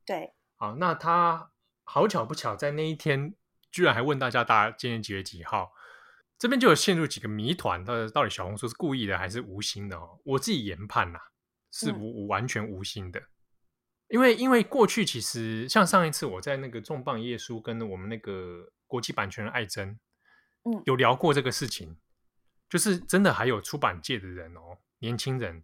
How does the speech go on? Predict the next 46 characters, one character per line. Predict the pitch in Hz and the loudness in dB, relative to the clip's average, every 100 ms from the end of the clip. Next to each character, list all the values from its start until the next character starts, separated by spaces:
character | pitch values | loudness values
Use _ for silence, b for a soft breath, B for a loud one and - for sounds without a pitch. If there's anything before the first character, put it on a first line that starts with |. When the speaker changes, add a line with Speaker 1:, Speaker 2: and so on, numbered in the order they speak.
| _ | _
Speaker 2:
他 | - | -12
不 | - | -8
知 | - 107 | -8 -4
道 | 104 | -4
这 | 98 | -4
些 | 92 | -10
东 | 90 85 | -12 -14
西， | - 107 101 _ _ _ _ _ _ _ | -14 -18 -20 _ _ _ _ _ _ _
所 | - 170 | 2 4
以 | 143 | 4
他 | 151 | 2
在 | - | 0
审 | - 107 | -2 -4
查 | 92 110 | -6 -6
的 | 104 | -6
时 | 117 | -6
候 | 110 | -6
是 | - | -4
没 | 127 | -4
有 | 123 | -6
过 | 95 117 95 | -6 -8 -6
审 | - - | -10 -12
的。 | - _ _ _ _ - | -20 _ _ _ _ 0
就 | 208 | 6
是 | |
他， | 226 | 8
你 | 214 | 8
知 | |
道， | 160 | 8
他 | 151 190 | 6 4
真 | 165 208 | 2 0
的 | 165 | 2
有 | 95 | 0
年 | 95 98 | -8 -8
轻 | 131 | -8
人 | 107 | -8
是 | 113 | -6
完 | 98 | -8
全 | 117 98 | -8 -8
不 | 113 | -6
晓 | - 87 | -6 -6
得 | - 92 98 - | -8 -10 -10 -8
一 | |
九 | 139 110 | -4 -2
八 | 104 120 | 0 -2
九 | - 95 87 | -2 -10 -12